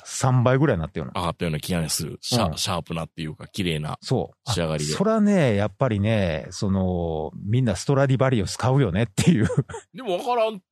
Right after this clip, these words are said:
Speaker 2: わからんって言うじゃないですか、あの、格付けランキングだったら。
Speaker 1: 格付けランキングはわからんけど、
Speaker 2: うん。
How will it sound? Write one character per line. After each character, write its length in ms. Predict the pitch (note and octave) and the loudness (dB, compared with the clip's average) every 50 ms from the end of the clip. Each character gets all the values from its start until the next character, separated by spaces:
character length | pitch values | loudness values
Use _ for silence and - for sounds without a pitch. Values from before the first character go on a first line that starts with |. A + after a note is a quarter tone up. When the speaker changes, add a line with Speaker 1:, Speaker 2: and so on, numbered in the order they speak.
| C#3+ | -6
Speaker 2:
わ 80 | E3+ G3 | -4 -2
か 100 | A3 A3+ | 0 2
ら 100 | A3 G#3+ | 2 2
ん 20 | |
っ 40 | F#3+ | 2
て 80 | - B2 | 0 2
言 100 | C3+ D3+ | 2 2
う 20 | |
じ 100 | D3+ C3+ | 4 4
ゃ 40 | A2+ | 4
な 80 | G2+ F#2 | 4 4
い 20 | |
で 60 | F2 D#2+ | 2 2
す 80 | - | 2
か、 100 | - F2 | 0 0
あ 60 | E2+ | 0
の、 460 | D#2+ E2 D#2+ D#2+ D#2+ D#2+ D#2+ D#2+ E2 - _ _ _ _ _ _ | 2 0 0 0 0 0 -2 -4 -6 -10 _ _ _ _ _ _
格 240 | - - B2+ G#2 G#2 | -2 -2 0 0 0
付 200 | G#2 F2+ D#2+ G#2+ | -2 0 0 2
け 20 | G2+ | 2
ラ 120 | G2 F#2+ | 2 2
ン 80 | F2+ E2 | 0 -2
キ 140 | - D#2+ | -2 -2
ン 60 | E2 D#2+ | -2 -2
グ 80 | D#2 | -2
だ 80 | D2 D2+ | -4 -4
っ 40 | C#2+ _ | -6 _
た 80 | - D#2 | -8 -8
ら。 120 | D#2+ - - _ _ _ _ _ _ _ _ _ F#3 G#3 | -8 -8 -10 _ _ _ _ _ _ _ _ _ -12 -8
Speaker 1:
格 220 | - - F3+ F#3+ A3 | -6 -4 -2 -2 -2
付 140 | G#3+ A3 | 0 0
け 20 | A#3 | 2
ラ 120 | B3 B3 | 4 4
ン 60 | A3 | 4
キ 120 | E3 C3 A#2+ | 4 4 2
ン 40 | A2+ | 2
グ 60 | G#2+ | 2
は 60 | G2+ | 2
わ 60 | A2+ | 4
か 60 | B2 | 4
ら 80 | C3+ C3 | 4 4
ん 60 | B2+ | 4
け 80 | G#2 E2+ | 4 4
ど、 240 | F#2+ A2+ G#2 F2+ D#2+ | 2 2 2 2 0
Speaker 2:
う 40 | |
ん。 200 | F#2+ F#2 E2+ D#2+ | 0 0 0 0